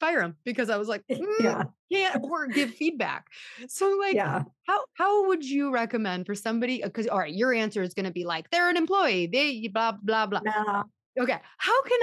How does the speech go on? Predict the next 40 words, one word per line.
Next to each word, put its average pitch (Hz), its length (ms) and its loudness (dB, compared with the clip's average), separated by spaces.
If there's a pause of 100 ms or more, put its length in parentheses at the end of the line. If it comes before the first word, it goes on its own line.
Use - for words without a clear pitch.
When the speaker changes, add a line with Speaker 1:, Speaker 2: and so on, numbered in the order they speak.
Speaker 1:
I 392 120 2
do 294 220 4
that 180 280 0
without 214 260 0
being 233 140 2
like, 233 200 -2
"Can 302 120 2
you 539 120 4
Speaker 2:
I'm 262 160 2
gonna 359 300 4
Speaker 1:
stop?" 381 80 6
Speaker 2:
tell 269 220 4
you, 233 440 2 (540)
right, 233 400 2
it's 254 220 -2
extremely 202 1080 2
common. - 640 -4 (180)
It's 320 220 -2
hard. 196 880 -4 (140)
Like, 214 240 0
it's 220 240 -2 (200)
hard. 202 580 -4 (320)
And 220 500 0
I 269 60 -2
don't, 302 160 0
have 254 160 0
you 269 100 2
heard 269 160 0
of 196 140 0
Radical 180 500 0
Candor, 180 640 0
the - 60 -2
book 180 280 -4
Radical 180 460 -4
Candor? 190 460 2
Speaker 1:
Yes, 185 140 -6
I 180 60 -2
haven't 240 300 -2
read 214 200 2
it. - 260 -10